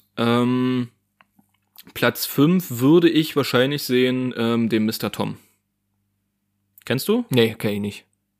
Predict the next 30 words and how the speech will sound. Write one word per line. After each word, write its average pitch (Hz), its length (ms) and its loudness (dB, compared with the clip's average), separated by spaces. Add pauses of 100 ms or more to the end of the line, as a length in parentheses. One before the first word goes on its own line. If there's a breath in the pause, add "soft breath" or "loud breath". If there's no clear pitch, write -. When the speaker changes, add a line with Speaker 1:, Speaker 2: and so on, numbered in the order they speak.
(100)
Speaker 1:
Kennst 151 200 0
du 185 60 2
nicht 120 180 2
Speaker 2:
Nee, - 100 2
Speaker 1:
Mister - 180 0
Speaker 2:
kenn - 120 2
ich 151 60 4
Speaker 1:
Tom? 160 80 4
Speaker 2:
nicht, 120 140 2
hab 110 60 0
ich 110 60 -2
noch 117 60 2
nie 127 120 4
gehört. 117 280 4
Was 107 100 -2
ist 110 60 -4
das? 135 240 -6 (360)
Speaker 1:
Was? 135 680 0
Speaker 2:
Nee, 120 120 2
Speaker 1:
Ein - 40 2
Speaker 2:
kenn 147 140 2
ich 185 60 4
nicht. - 100 4
Speaker 1:
Erdnussriegel, 110 320 0
der 113 160 2
eigentlich 165 400 0
nur 160 180 0
aus 170 140 -4
Erdnüssen 120 440 -4
besteht. 98 440 -8